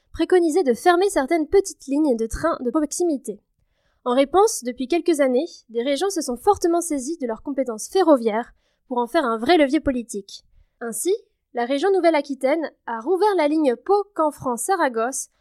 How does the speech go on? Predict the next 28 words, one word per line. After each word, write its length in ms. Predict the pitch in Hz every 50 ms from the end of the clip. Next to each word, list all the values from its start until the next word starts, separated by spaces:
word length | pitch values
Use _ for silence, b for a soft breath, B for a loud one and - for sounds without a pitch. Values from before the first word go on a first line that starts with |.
| _ _ _
en 100 | 247 240
dédiant 320 | 240 285 269 262 370 381
un 120 | 330 269 269
flux 340 | - - 294 330 370 359 - _
aux 100 | - 240
frais 260 | - - - 381 381
ferroviaires. 720 | - - 330 285 277 277 247 226 202 202 - - _ _ _ _ _ _ _ _ _ _ _ _ _ _ _ _ _ _ _ _ _
En 160 | - 196 233 262
Occitanie, 600 | 269 - - 285 - 294 269 262 277 349 427 415 - -
tous 100 | - 381
les 120 | 359 320
T 180 | - - 370 349
E 80 | 330 311
R 200 | 311 370 370 -
sont 180 | 294 262 226
à 100 | 247 - -
un 240 | - 392 415 381 320
euro 240 | 294 262 269 330 330
pour 200 | - 247 233 -
tous 140 | - 403
les 100 | 370 359
voyageurs 460 | 294 302 294 285 269 262 240 330 330 302
le 80 | 226
premier 380 | - - - 370 359 381 381 370
week-end 320 | 339 - - 320 302 254
de 80 | 220 220
chaque 240 | - - 320 311 -
mois 260 | 240 226 220 240